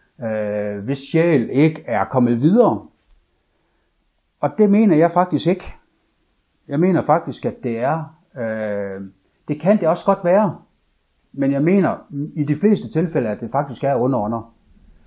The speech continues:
Fordi at onde ånder, de kan godt være en del af et menneskes personlighed. Den onde ånd kan tage personlighed efter det menneske, som det, det, det har været i, altså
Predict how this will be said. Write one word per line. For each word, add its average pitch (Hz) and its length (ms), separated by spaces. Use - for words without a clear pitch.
Fordi 175 260
at 160 180
onde 208 300
ånder, 165 520
de 196 100
kan 170 160
godt 170 280
være 139 200
en 127 200
del 196 200
af 117 40
et 107 100
menneskes 147 380
personlighed. 120 600
Den 123 120
onde 175 200
ånd 160 220
kan 160 300
tage 170 440
personlighed 120 760
efter 147 320
det 139 100
menneske, 156 320
som 113 160
det, 110 340
det, 120 180
det 127 120
har 107 160
været 156 260
i, 185 300
altså - 220